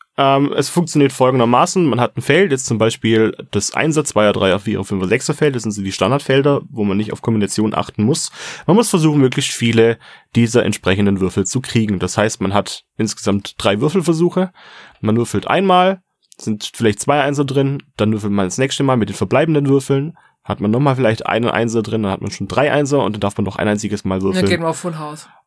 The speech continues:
Speaker 1: Und dann hofft man, dass man,
Speaker 2: <laughs>
Speaker 1: dass man, äh, die entsprechende dritte, äh, vierte oder fünfte Eins noch kriegt. Bei der fünften Eins kann man sogar ein Yahtzee eintragen und einen Kniffel eintragen, was fünfzig Punkte bringt, was mega gut ist, super selten.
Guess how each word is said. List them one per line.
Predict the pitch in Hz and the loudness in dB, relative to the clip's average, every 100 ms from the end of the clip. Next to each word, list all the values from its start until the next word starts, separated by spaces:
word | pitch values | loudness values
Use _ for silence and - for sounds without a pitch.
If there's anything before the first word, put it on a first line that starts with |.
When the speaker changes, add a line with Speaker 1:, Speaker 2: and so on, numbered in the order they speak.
| - | 2
Speaker 1:
Und | 214 | 4
dann | 208 165 | 6 4
hofft | 165 185 | 4 2
man, | 160 | 4
dass | 143 - | 2 4
man, | 131 135 135 - - - | 2 2 0 -4 -8 -16
Speaker 2:
<laughs> | - 202 | -16 -6
Speaker 1:
dass | - 131 127 | -2 0 2
man, | 123 127 | 2 0
äh, | - 120 117 110 | 0 2 4 2
die | 113 113 117 - | 0 0 0 -2
entsprechende | 113 - 104 104 104 101 101 - _ _ _ _ _ _ _ _ _ - | -6 -2 -2 0 2 2 0 -6 _ _ _ _ _ _ _ _ _ -12
dritte, | - 131 120 117 92 | -2 2 4 4 4
äh, | 117 | 2
vierte | 120 - 151 135 | 2 0 2 2
oder | 117 | 0
fünfte | - 139 - 71 | 0 0 0 0
Eins | 104 120 | -2 -2
noch | 123 110 | -2 -4
kriegt. | - 131 - - | -2 -4 -4 -10
Bei | 110 110 | -2 0
der | 110 | 2
fünften | 147 151 131 | 2 0 0
Eins | 92 113 | -2 0
kann | 120 | 0
man | 113 | 0
sogar | 104 92 | 2 0
ein | 92 | 0
Yahtzee | 87 101 - - | -2 -4 -2 0
eintragen | 92 107 101 98 | 0 0 0 0
und | 95 | 0
einen | 92 | -4
Kniffel | - 127 - | 0 0 0
eintragen, | 98 104 104 101 101 | 0 0 2 0 0
was | 95 - | -2 -2
fünfzig | 127 123 - 107 | -2 -2 -4 -2
Punkte | 113 104 104 | -2 -2 -2
bringt, | 139 165 175 | 0 0 -2
was | 95 95 | -4 0
mega | 104 98 | 2 2
gut | 92 120 139 | 0 -2 0
ist, | 160 - - | -2 -4 -8
super | - - | -6 -4
selten. | 92 90 190 135 | -2 -2 -4 -8